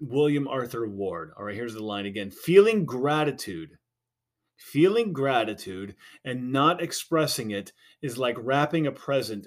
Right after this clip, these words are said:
and not giving it." So I'm spending some time writing notes. And there was one advancement vice president for a college that we're working with that I was writing to. And as I pulled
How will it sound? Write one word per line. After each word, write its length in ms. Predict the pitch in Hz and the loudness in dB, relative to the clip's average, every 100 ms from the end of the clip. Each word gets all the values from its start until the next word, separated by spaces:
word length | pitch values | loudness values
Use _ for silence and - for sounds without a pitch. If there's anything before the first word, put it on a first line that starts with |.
| - | -12
and 140 | 120 | -10
not 260 | 123 120 104 | -8 -8 -8
giving 300 | 120 104 95 | -6 -6 -10
it." 280 | 82 - - _ _ _ _ _ _ _ _ _ _ | -14 -20 -20 _ _ _ _ _ _ _ _ _ _
So 380 | - 175 220 233 147 | 2 10 12 10 4
I'm 160 | 170 | 0
spending 480 | 165 - 147 139 190 | 0 0 2 4 2
some 220 | - 269 | -2 -8
time 360 | - 123 143 143 | -8 -8 -6 -6
writing 360 | 113 123 139 170 | -4 -2 0 2
notes. 600 | 240 202 120 - - - _ _ _ _ _ _ _ _ _ _ - | 4 2 0 -14 -16 -20 _ _ _ _ _ _ _ _ _ _ -6
And 140 | 139 | 0
there 100 | 151 | 2
was 200 | 151 131 | 2 0
one 600 | 117 131 165 208 240 233 - _ _ _ _ _ _ _ - | -4 2 2 2 -2 -6 -12 _ _ _ _ _ _ _ -8
advancement 560 | 156 131 151 160 185 143 | -6 0 0 0 -6 -4
vice 220 | 143 165 | -2 -2
president 540 | - 139 117 123 135 | -2 -2 -2 -6 -8
for 200 | - 143 | -6 -2
a 60 | 180 | -2
college 640 | - 151 135 131 127 139 | -2 0 0 0 -2 -4
that 160 | 143 135 | -4 -4
we're 140 | 151 | -4
working 360 | 135 123 127 131 | -4 -4 -6 -4
with 260 | 120 139 - _ _ _ - | -2 -2 -6 _ _ _ -8
that 100 | 131 | -2
I 60 | 147 | 0
was 160 | 185 | 0
writing 340 | 226 269 285 180 | 2 2 0 -2
to. 340 | 143 95 82 _ _ _ _ _ _ _ _ _ _ | -2 -4 -8 _ _ _ _ _ _ _ _ _ _
And 260 | 151 160 170 | 2 2 2
as 240 | 170 170 | 0 2
I 180 | 160 156 | 4 4
pulled 680 | 151 - 196 220 240 254 | 0 2 6 8 8 6